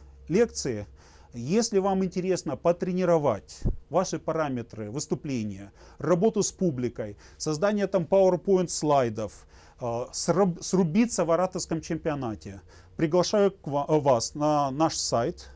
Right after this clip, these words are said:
на наши тренинги. И на наш сайт это оратор, даби, даби, даби,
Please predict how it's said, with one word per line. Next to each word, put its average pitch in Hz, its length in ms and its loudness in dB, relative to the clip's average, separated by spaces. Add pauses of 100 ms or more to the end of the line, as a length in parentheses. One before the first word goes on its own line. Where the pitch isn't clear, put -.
(120)
на 139 100 -8
наши 185 280 0
тренинги. 131 640 -2 (500)
И 151 80 -6
на 156 120 -4
наш 175 200 -4
сайт 226 420 -2
это 165 380 2 (720)
оратор, 196 800 0 (4000)
даби, 185 260 0
даби, 160 300 -2
даби, 214 380 -2